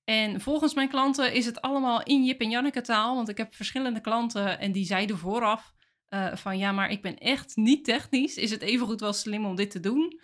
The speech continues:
En ook die hebben hun podcast gelanceerd, omdat ik het allemaal echt stap voor stap uitleg. Ik, ik neem je echt mee in de video's. Eh, je weet precies waar je moet klikken. En ja, dan hoef je dus ook niet bang te zijn dat je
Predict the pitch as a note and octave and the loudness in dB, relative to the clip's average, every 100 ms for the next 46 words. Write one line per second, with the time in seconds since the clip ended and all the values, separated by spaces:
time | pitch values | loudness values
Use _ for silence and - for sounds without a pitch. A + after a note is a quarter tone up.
0 | - _ _ - G#3+ G#3+ - D4+ C4 C#4+ | -20 _ _ -2 -2 0 2 2 4 4
1 | D4 B3+ B3+ B3 C4+ C4+ A#3 - G#3 G#3+ | 4 4 2 2 0 0 -2 0 0 0
2 | A#3 A3+ G3+ A3+ A#3+ G#3 G3 A#3+ - F3 | 0 0 0 0 -2 -2 -2 -4 -6 -2
3 | G#3+ G3+ F#3 F#3+ G3 - - - - A#3+ | 0 0 0 -2 -2 -6 -12 -6 -4 -4
4 | - G3 - F#3 - F#3 F3 E3+ E3+ - | -6 -8 -4 -4 0 -2 -2 -4 -6 -8
5 | F3+ - G3 E3 G3 G#3 G3 - - F#3+ | -14 -12 -12 -4 -2 0 0 -2 -2 0
6 | A3 C4 C4+ C4+ - _ _ - D4 C#4+ | 4 6 4 0 -20 _ _ 2 6 6
7 | A#3 B3 B3 A3 A3 A#3+ - A3 A#3 A#3 | 6 4 4 2 0 -2 0 0 2 2
8 | B3+ C4+ C4+ D#4+ D#4 G#3+ C4+ D4+ C4+ C4 | 0 -2 2 4 4 2 2 4 4 2
9 | C4 B3+ B3+ A#3 A#3 A#3 G#3+ G#3+ G#3+ A#3 | 0 0 0 2 2 2 0 0 0 0
10 | G#3 A3 A#3 B3 A3 - A#3+ B3+ B3 F#3+ | 0 0 -2 -2 -2 -2 0 0 0 -2
11 | G#3 C#4 B3 G3+ G3+ G3+ G3+ G#3 G3 | 0 0 0 0 0 0 -2 0 -2